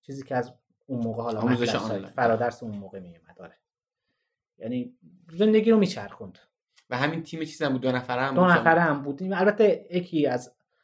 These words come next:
Speaker 1: دوستان و اقوام به نوعی، اه،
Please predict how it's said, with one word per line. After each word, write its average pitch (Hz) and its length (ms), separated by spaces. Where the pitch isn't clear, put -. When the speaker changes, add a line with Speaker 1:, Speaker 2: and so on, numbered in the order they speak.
Speaker 1:
دوستان 151 380
و 139 120
اقوام 139 360
به 127 80
نوعی، 135 460
اه، 107 420